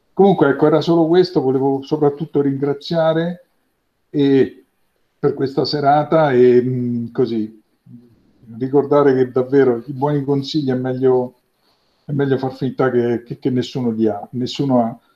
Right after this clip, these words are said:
ha dentro lo zaino buoni consigli o altre cose. Grazie a tutti, a tutte e a tutti.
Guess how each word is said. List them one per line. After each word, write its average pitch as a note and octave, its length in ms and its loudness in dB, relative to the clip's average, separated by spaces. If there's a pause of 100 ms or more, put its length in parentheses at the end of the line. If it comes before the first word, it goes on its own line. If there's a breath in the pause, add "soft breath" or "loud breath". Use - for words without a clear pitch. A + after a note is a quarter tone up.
(260)
ha C3+ 80 -6
dentro C3+ 340 0
lo C3 160 2
zaino B2+ 760 0 (160)
buoni B2+ 320 0
consigli B2 920 -4
o A#2 160 0
altre A2 380 -6
cose. - 300 -14 (640)
Grazie C3 380 -2
a B2 60 0
tutti, B2+ 380 -6
a A#2+ 80 0
tutte C#3 360 -6
e B2+ 40 0
a A#2+ 40 -4
tutti. A2 420 -18